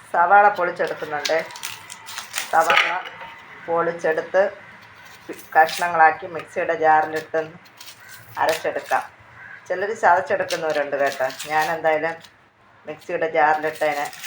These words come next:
ഒന്ന് അരച്ചെടുക്കാം, നല്ല ചാറ് കിട്ടാൻ വേണ്ടിയിട്ട് ആണ്. അപ്പോൾ എന്തായാലും ഞാനിതൊന്ന് കഴുകി മിക്സിയുടെ ജാറിലൊന്ന് അരച്ചൊക്കെ എടുത്ത് വന്നതിന് ശേഷം കാണാം.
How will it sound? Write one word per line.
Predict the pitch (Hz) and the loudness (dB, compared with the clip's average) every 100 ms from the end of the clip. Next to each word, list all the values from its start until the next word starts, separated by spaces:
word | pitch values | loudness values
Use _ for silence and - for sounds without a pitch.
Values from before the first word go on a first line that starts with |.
| - - - _ _ _ _ - | -16 -18 -20 _ _ _ _ -14
ഒന്ന് | 151 147 | 0 0
അരച്ചെടുക്കാം, | 151 175 147 143 165 160 | 0 -4 -4 -2 -4 -4
നല്ല | 139 147 - - - - | -4 -4 -4 -12 -14 -2
ചാറ് | 147 139 143 135 | 2 4 2 0
കിട്ടാൻ | 135 151 147 139 | -4 0 0 -2
വേണ്ടിയിട്ട് | 131 139 139 151 196 - _ _ _ _ _ _ _ _ _ _ _ _ - | -8 -10 -6 -8 -8 -12 _ _ _ _ _ _ _ _ _ _ _ _ -6
ആണ്. | 151 143 214 - - - _ _ _ _ _ _ _ | -4 -4 -8 -14 -20 -20 _ _ _ _ _ _ _
അപ്പോൾ | - 151 143 | -6 -4 -4
എന്തായാലും | 151 151 143 143 170 - _ - - _ _ _ - | 0 2 2 0 -4 -10 _ -20 -20 _ _ _ -8
ഞാനിതൊന്ന് | 151 151 151 151 151 147 | -4 -2 -4 -6 -2 0
കഴുകി | 139 156 160 190 - - 143 | 0 -2 -8 -12 -12 -18 -20
മിക്സിയുടെ | - 156 143 143 | -8 -6 -4 0
ജാറിലൊന്ന് | 143 147 151 147 147 - - _ _ _ _ _ _ _ _ - | 2 4 2 -2 -6 -10 -16 _ _ _ _ _ _ _ _ -8
അരച്ചൊക്കെ | 160 160 147 143 | -6 -6 -4 -4
എടുത്ത് | - 147 | -2 -4
വന്നതിന് | 131 139 135 | -4 -6 -10
ശേഷം | 127 160 156 120 | -12 -14 -6 -2
കാണാം. | 117 107 | -2 -4